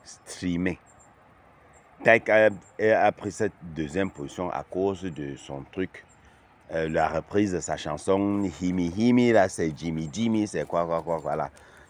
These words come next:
qu'il a, qu'il a chanté avec, euh, une Indienne, là, vous savez que la population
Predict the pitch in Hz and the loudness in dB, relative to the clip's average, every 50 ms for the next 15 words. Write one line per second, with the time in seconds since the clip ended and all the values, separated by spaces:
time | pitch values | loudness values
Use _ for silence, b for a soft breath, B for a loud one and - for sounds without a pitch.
0 | B - 85 85 90 87 87 90 90 82 71 - - - - 92 92 90 85 - | B -4 2 4 6 6 6 4 2 -2 -4 -10 -16 -14 -6 0 2 2 2 0
1 | - 76 67 - - - 85 78 73 71 69 82 80 - - 71 67 71 69 64 | -4 -10 -10 -10 -8 -2 0 0 0 0 0 -2 -6 -6 -6 -8 -6 -6 -8 -10
2 | - - _ _ - _ _ _ _ _ 87 92 95 90 82 78 78 76 65 87 | -14 -18 _ _ -20 _ _ _ _ _ -2 0 0 2 0 0 0 -2 0 0
3 | 87 85 80 69 65 67 78 - 67 65 73 71 - - 67 - - - - 64 | 0 0 0 -2 -4 -6 -8 -6 -6 -4 -4 -4 -4 -4 -4 -4 -4 -10 -12 -10
4 | 64 58 - - 80 | -10 -10 -8 -8 -10